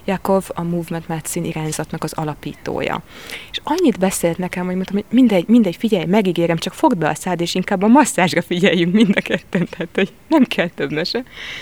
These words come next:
És, öm, és akkor utána, amikor hazajöttem, akkor megint csak így megnéztem, hogy hol tudnék én ezzel így bármit kezdeni, és a legközelebbi workshop az Párizsban volt.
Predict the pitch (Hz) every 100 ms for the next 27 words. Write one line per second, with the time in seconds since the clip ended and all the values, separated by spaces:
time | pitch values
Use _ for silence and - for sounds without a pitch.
0 | - - - - - 202 196 - - 196
1 | 202 202 202 202 208 - - - - -
2 | - - - 240 330 311 175 170 170 180
3 | - 202 202 202 190 - 196 - 214 165
4 | 160 156 165 - 165 165 170 160 - 147
5 | 151 - 156 156 156 - 160 151 - 151
6 | 151 143 - - - 151 - - - -
7 | 160 156 147 151 - - 240 254 196 180
8 | 175 - 175 185 208 - 170 165 151 156
9 | 160 160 196 - 175 - 165 160 - 160
10 | 143 143 - 143 - - - -